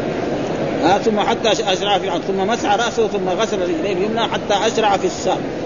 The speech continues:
يعني قرب إيه؟ وهذا هو إيه؟ يعني هنا الساق. ها؟ حتى أشرع. ثم قال: "هكذا رأيت رسول الله صلى الله عليه وسلم يتوضأ." يقول: "رأى الرسول صلى الله عليه وسلم." ها؟ قال: "وقال رسول الله: 'أنتم ال-، ها؟ الغر المحجلون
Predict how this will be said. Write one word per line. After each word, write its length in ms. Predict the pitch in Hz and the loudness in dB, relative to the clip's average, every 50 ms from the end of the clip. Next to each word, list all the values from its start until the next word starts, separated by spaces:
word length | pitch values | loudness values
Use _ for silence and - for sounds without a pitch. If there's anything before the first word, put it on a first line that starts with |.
| - - - | -4 -4 -2
يعني 200 | - - 170 190 | -2 0 0 2
قرب 220 | 165 214 208 196 185 | 2 2 2 2 2
إيه؟ 200 | 190 202 202 214 - - - - | 2 2 2 2 0 -4 -6 -2
وهذا 240 | 156 170 208 190 180 | 0 0 0 2 2
هو 120 | 175 196 170 | 2 2 4
إيه؟ 180 | 180 196 220 - - - - - 175 | 4 2 2 0 -2 -6 -6 -4 -2
يعني 180 | 180 170 175 | 0 2 2
هنا 240 | 165 175 175 151 147 - - - - 143 | 4 4 4 4 2 0 -2 -4 -4 -4
الساق. 360 | 139 - - 190 185 185 190 - - - - - - - - - - - - - - - - - - - - - - - - - - - - - - - - - | -4 0 0 2 2 2 2 0 -4 -6 -6 -6 -6 -6 -6 -6 -6 -6 -6 -6 -6 -6 -6 -6 -4 -4 -4 -4 -4 -4 -4 -4 -4 -4 -4 -4 -4 -2 -2 2
ها؟ 120 | 160 190 214 | 2 2 2
حتى 200 | 190 190 214 208 | 2 2 0 0
أشرع. 180 | 196 175 170 143 - | 0 0 0 -2 0
ثم 300 | 226 220 208 180 - 208 | 0 0 0 0 0 0
قال: 120 | 196 180 | 2 2
"هكذا 500 | 180 165 170 202 190 196 220 220 208 196 | 2 2 2 0 0 0 0 0 2 2
رأيت 320 | 190 185 180 214 214 - - | 2 2 2 0 0 0 0
رسول 300 | 247 - - 233 214 196 | -2 -2 -2 -2 0 0
الله 240 | 190 185 185 185 170 | 2 2 2 2 2
صلى 120 | 165 170 | 0 -2
الله 120 | - 208 | -2 -2
عليه 100 | 226 220 | -2 0
وسلم 100 | 190 180 175 | 0 0 2
يتوضأ." 540 | 180 180 175 165 170 180 180 - 160 160 147 143 - - - - - - - | 2 2 2 2 2 2 2 0 0 -2 -2 -2 -4 -6 -6 -6 -4 -2 0
يقول: 220 | 156 - 381 - | 2 2 4 4
"رأى 140 | 240 240 208 | 4 4 4
الرسول 360 | 190 180 175 156 - 254 240 | 2 2 0 0 0 -2 0
صلى 80 | - 214 | 0 0
الله 0 | |
عليه 100 | 196 160 | 0 0
وسلم." 40 | - - - - - 127 - | 0 -2 -6 -6 -6 -2 0
ها؟ 140 | 170 214 233 | 0 2 2
قال: 260 | - - 220 214 196 | 2 2 2 2 4
"وقال 420 | 190 185 170 - 220 220 214 190 185 | 2 2 2 0 2 2 2 2 2
رسول 200 | 185 - 208 190 | 0 0 0 0
الله: 220 | 180 175 180 214 | 0 0 0 0
'أنتم 240 | 220 196 - - 220 | -2 0 2 2 2
ال-، 600 | 214 190 180 185 180 - - - - - - 170 | 2 2 2 0 0 -2 -4 -6 -6 -2 0 2
ها؟ 280 | 196 220 247 240 202 | 2 4 2 2 2
الغر 460 | 190 180 170 160 214 226 214 208 233 240 | 2 2 2 2 2 2 2 4 4 2
المحجلون 920 | 226 220 208 180 175 190 160 - 175 170 160 160 160 156 156 156 156 | 2 0 -2 -2 -2 -4 -2 0 0 2 2 2 2 2 2 2 2